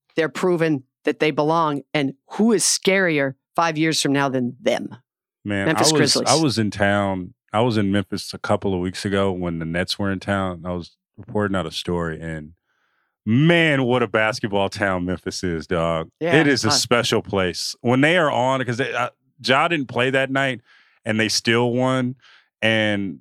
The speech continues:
Speaker 2: the Grizzlies were, the, after the game, they all play Whoop That Trick in, in unison.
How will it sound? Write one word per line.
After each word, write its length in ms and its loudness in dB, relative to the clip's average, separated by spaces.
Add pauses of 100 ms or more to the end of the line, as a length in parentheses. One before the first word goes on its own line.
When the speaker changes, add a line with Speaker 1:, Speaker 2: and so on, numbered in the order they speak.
Speaker 2:
the 80 -6
Grizzlies 520 2
were, 360 0 (360)
the, 120 0
after 260 2
the 100 -2
game, 320 2
they 120 0
all 240 2
play 280 -2
Whoop 300 -2
That 220 0
Trick 320 -2 (320)
in, 280 -2
in 200 0
unison. 540 2